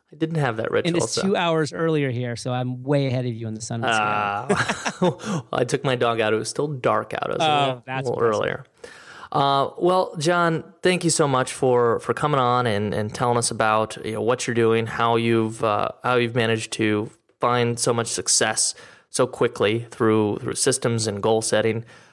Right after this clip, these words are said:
Speaker 1: If there is anything else that you'd like to share with our listeners, feel free to do so now, and maybe you can put in there how, how they can connect with you or maybe find out a little bit more about the Freedom Journal.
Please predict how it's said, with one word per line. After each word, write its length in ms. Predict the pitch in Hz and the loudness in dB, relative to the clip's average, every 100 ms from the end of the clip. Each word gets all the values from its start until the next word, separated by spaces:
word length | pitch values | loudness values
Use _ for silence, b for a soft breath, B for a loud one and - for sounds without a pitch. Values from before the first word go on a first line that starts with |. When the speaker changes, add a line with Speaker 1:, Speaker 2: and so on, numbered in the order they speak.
| B - - | B -8 -4
Speaker 1:
If 160 | - | -2
there 180 | 131 113 | 2 2
is 300 | 113 113 - - | 2 0 -4 -8
anything 420 | - 143 143 151 131 | -2 0 2 2 2
else 220 | 127 - | 2 0
that 140 | 123 | 0
you'd 180 | 110 120 | 0 0
like 180 | 120 117 | 0 2
to 120 | 117 | 0
share 300 | 113 131 127 | 2 2 4
with 160 | 127 127 | 2 2
our 100 | 117 | 2
listeners, 380 | 120 - 127 120 | 2 0 -2 0
feel 180 | 113 | 0
free 160 | 113 117 | 0 -2
to 80 | 110 | 0
do 160 | 113 | 0
so 160 | 113 117 | 2 0
now, 380 | 110 113 120 123 | 0 2 2 0
and 120 | 104 B B B B _ - | -2 B B B B _ -4
maybe 200 | 113 110 | -2 -2
you 40 | |
can 120 | - | -4
put 140 | 120 117 | 0 2
in 100 | 110 | 2
there 200 | 110 110 | 0 0
how, 220 | 117 113 127 | -2 -2 -2
how 160 | 120 | 0
they 80 | 113 | 0
can 160 | 110 117 | -2 -6
connect 300 | 120 113 110 | -4 -2 -4
with 140 | 107 | 0
you 260 | 143 156 147 | 2 4 4
or 100 | 113 | 2
maybe 240 | 113 107 | 0 -4
find 260 | - 107 104 | -2 -2 0
out 200 | 104 110 | 0 0
a 40 | |
little 160 | 110 113 | 0 2
bit 140 | 107 | 0
more 160 | 113 104 | 0 0
about 220 | 101 - | -2 -4
the 80 | 110 | -10
Freedom 580 | - - 117 104 104 | -4 0 2 2 -2
Journal. 380 | 80 110 95 - | -2 0 0 -6